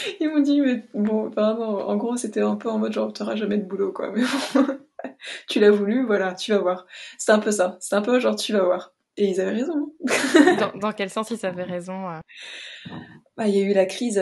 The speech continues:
Speaker 1: donc, euh, moi j'ai fait mes études en deux mille dix, il y a eu la crise avec le digital qui a totalement changé le, la presse, et c'est vrai que partout où j'ai fait des stages, j'ai fait des très bons stages, la plupart des gens se faisaient virer, la plupart, enfin, la plupart des bureaux étaient vides,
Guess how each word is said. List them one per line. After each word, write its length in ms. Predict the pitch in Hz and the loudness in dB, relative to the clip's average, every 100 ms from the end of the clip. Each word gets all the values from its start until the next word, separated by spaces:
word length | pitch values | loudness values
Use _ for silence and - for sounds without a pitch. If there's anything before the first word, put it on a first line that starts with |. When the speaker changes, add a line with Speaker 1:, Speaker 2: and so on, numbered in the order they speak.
| 185 | 0
Speaker 1:
donc, 180 | 185 196 | 0 -2
euh, 100 | 185 | -4
moi 140 | 214 | -4
j'ai 140 | 185 | -4
fait 120 | 185 185 | -6 -8
mes 180 | 180 | -6
études 240 | - - - | -6 -6 -10
en 80 | 180 | -10
deux 100 | 185 | -10
mille 200 | 185 170 | -10 -10
dix, 480 | 233 247 240 - - | -4 -4 -2 -6 -6
il 80 | 190 | -6
y 40 | |
a 80 | 185 | -6
eu 100 | 180 | -6
la 100 | 175 | -8
crise 280 | - - 208 | -10 -8 -6
avec 200 | 196 180 | -6 -6
le 60 | 185 | -10
digital 480 | 208 214 - - - | -8 -10 -6 -6 -6
qui 120 | - | -10
a 40 | |
totalement 440 | - 208 190 180 185 | -10 -10 -8 -8 -8
changé 460 | - 185 190 208 | -8 -8 -4 -4
le, 500 | 202 175 170 170 175 | -4 -6 -10 -10 -8
la 120 | 180 - | -8 -8
presse, 600 | - 277 277 - - - | -8 -6 -6 -6 -10 -14
et 340 | 190 175 175 175 | -12 -10 -10 -8
c'est 240 | - 180 | -8 -8
vrai 180 | 185 190 | -10 -10
que 360 | - 180 180 _ - - - _ _ | -12 -14 -14 _ -20 -20 -20 _ _
partout 320 | 208 - 247 | -12 -10 -6
où 60 | 226 | -4
j'ai 120 | 185 | -4
fait 120 | 185 | -6
des 80 | 175 | -8
stages, 300 | - 214 208 | -4 -4 -4
j'ai 180 | 170 208 | -4 -8
fait 120 | - | -14
des 100 | - - | -18 -16
très 220 | - 233 | -10 -8
bons 140 | 185 | -8
stages, 360 | 185 233 214 214 | -10 -8 -6 -6
la 100 | 180 175 | -8 -10
plupart 280 | 202 190 | -12 -10
des 100 | 180 | -8
gens 140 | 185 208 | -8 -10
se 160 | - | -10
faisaient 360 | 180 - - 175 | -16 -14 -10 -10
virer, 600 | 175 180 190 233 240 233 214 | -10 -10 -6 -4 -4 -4 -4
la 100 | - | -6
plupart, 340 | - 208 190 | -10 -10 -10
enfin, 200 | 185 208 | -8 -10
la 80 | 175 | -12
plupart 280 | - - 180 | -14 -14 -10
des 100 | 180 | -10
bureaux 320 | 185 185 185 | -8 -8 -8
étaient 200 | 175 180 | -10 -10
vides, 400 | 196 233 220 | -6 -6 -6